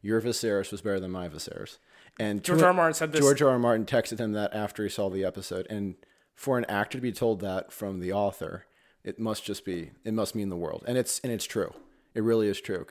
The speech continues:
Speaker 1: Uh, 'cause the character in the books is different actually than the one in the show. Um, it's, uh, the one in the show is obviously much more of a tragic figure.
Speaker 2: Yeah.
Speaker 1: Who he's torn between this,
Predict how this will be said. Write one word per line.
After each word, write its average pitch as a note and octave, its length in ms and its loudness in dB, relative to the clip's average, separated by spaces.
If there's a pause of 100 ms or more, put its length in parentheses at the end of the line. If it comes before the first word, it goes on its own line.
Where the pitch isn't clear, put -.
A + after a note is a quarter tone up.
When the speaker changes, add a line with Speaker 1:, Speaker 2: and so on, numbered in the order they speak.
Speaker 1:
Uh, F#2+ 280 -4 (140)
'cause G2 320 -10 (360)
the G#2+ 100 -2
character C3+ 440 2
in A#2 120 0
the A2+ 80 0
books - 600 -4
is A2+ 160 -4
different A#2+ 360 0
actually G#2 260 -6
than G2 100 -6
the F#2+ 80 -4
one F#2+ 220 -2
in F#2+ 120 -4
the E2+ 80 -6
show. - 360 -8 (500)
Um, F2+ 420 -8 (380)
it's, - 440 -2 (500)
uh, G2 180 -10 (100)
the A2+ 100 -4
one A#2+ 140 0
in D3 60 0
the B2 60 0
show B2 140 0
is A2+ 100 0
obviously G#2+ 320 0
much G#2 220 -6
more A2+ 80 -6
of F#2+ 80 -8
a F#2 40 -6
tragic G2+ 460 -4
figure. G2 480 -4 (260)
Speaker 2:
Yeah. C#3 140 -4 (240)
Speaker 1:
Who A2+ 180 -6
he's A#2+ 240 -6
torn A#2+ 320 -2
between A2 360 -4
this, F#2+ 260 -6